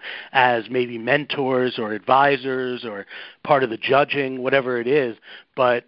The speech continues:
uh, it, it certainly would not hurt to have, uh, some of these companies gain exposure to some of the larger players or some of the more established players, uh, again, for, for possible investment,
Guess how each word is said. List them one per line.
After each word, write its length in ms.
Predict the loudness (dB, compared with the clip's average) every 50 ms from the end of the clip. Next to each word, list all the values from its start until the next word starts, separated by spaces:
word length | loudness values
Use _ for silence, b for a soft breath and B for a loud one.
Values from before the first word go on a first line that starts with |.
| _ _ 0
uh, 360 | 2 2 2 2 0 -2 -6 -6
it, 260 | -6 -6 -6 -6 -6
it 160 | -6 -8 -6 -6
certainly 280 | -4 -4 -4 -4 -4 -4
would 160 | -2 -2 -2
not 260 | 0 -2 -2 -4 -6 -8
hurt 500 | -10 -4 0 2 2 2 2 -2 -6 _
to 100 | -6 -4
have, 360 | -2 0 2 2 2 0 -2 -6 b b b b b b b b
uh, 280 | -4 0 0 0 0 0 0
some 140 | 0 0 2
of 80 | 0
these 140 | -2 -4 0
companies 420 | 0 0 0 0 -2 -4 -4 -6 -6 -4
gain 200 | -2 -2 -2 -4
exposure 680 | -6 -8 -6 0 4 4 6 4 4 0 -2 -6 -8
to 260 | -8 -8 -10 -10 -10 -6 -2
some 160 | -2 0 0
of 80 | -2 -2
the 80 | -4
larger 480 | -4 -2 0 2 2 2 0 -2 -6 -10
players 640 | -12 -8 -4 0 2 2 2 2 0 -2 -4 -6 B B B B B B
or 180 | -4 -2 -2
some 220 | 0 0 0 0 0
of 80 | 0
the 60 | -2
more 220 | -2 -2 -2 -4 -4
established 600 | -6 -4 0 2 4 4 2 2 -2 -6 -8 -6
players, 400 | _ -4 -2 -2 -2 -2 -4 -6 -10 B B B B B B
uh, 340 | 0 2 2 2 2 0 -2 -2
again, 440 | -4 0 2 2 2 2 0 -4 -10
for, 220 | -12 -12 -12 -12 -14 _ _ _ _
for 120 | -8 -8 -4
possible 480 | 0 0 0 0 0 -2 -6 -8 -8
investment, 560 | -6 -2 0 0 0 0 0 -2 -4 -4 -4